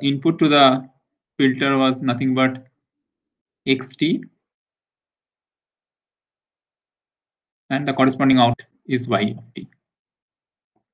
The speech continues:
So it has been established that this, uh, masked filter receiver is having an impulse response h of t, which is equal to k times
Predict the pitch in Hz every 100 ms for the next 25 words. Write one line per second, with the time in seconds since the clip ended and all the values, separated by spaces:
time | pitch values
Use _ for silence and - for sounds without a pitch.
0 | _ _ _ _ _ _ _ _ _ _
1 | _ _ _ _ _ _ - 160 180 185
2 | 190 165 - 226 226 196 135 180 - -
3 | _ _ _ 139 139 131 - 131 123 123
4 | - _ 123 123 127 160 143 165 139 135
5 | 156 117 101 - _ _ _ _ _ _
6 | _ _ _ _ - 123 135 147 143 135
7 | 151 143 143 - 151 139 135 156 147 -
8 | 135 - - _ _ _ _ _ - 139
9 | 135 160 135 131 170 147 117 160 - _
10 | _ _ _ _ _ - 175 180 170 135
11 | 185 339 -